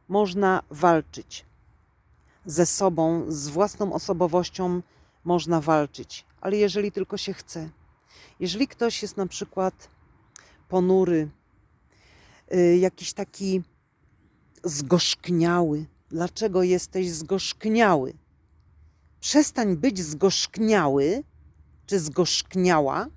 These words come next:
i zacznij pracować nad sobą. Dziękuj, że żyjesz.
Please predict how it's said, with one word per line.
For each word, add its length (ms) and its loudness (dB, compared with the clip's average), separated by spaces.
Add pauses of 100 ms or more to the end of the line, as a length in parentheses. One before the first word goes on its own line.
(1000)
i 40 -10
zacznij 460 2
pracować 580 -2
nad 260 -6
sobą. 460 -10 (1200)
Dziękuj, 500 2
że 180 2
żyjesz. 580 0